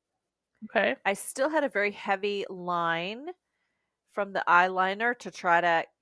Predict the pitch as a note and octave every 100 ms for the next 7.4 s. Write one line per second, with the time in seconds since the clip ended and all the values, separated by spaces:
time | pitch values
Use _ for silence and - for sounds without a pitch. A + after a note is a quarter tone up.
0 | _ - E3+ E3+ - - E3+ E3 - E3+
1 | E3 D#3+ E3 D#3+ E3 G3+ A#3 A#3 F3+ E3
2 | E3 E3 D#3+ D#3+ D#3+ E3 D#3+ E3+ - -
3 | D#3+ - - - D#3 D#3+ E3 C#4 D4+ C#4+
4 | C#4 C4+ C#4 C4 A#3 C4 D4+ G3+ F3 F3
5 | - _ _ _ E3+ F3 F3+ - D#3+ E3
6 | D#3+ D#3 D#3 - D#3+ D#3 D3+ D3+ D#3 C#3
7 | D3 E3 F#3